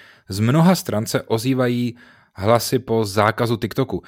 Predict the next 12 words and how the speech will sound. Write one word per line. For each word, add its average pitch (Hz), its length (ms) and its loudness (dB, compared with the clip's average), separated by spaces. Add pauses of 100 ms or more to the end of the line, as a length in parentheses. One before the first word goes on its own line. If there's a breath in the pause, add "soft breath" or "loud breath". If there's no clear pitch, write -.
(140 loud breath)
A 104 200 -2
nejde 120 460 0
jenom 131 280 2
o 117 80 -2
školní 120 400 -2
prostředí. 110 580 -4 (340 loud breath)
Je 110 140 2
to 151 140 4
velice 131 380 4
aktuální 127 500 0
téma, 117 280 -2
takže 101 300 -4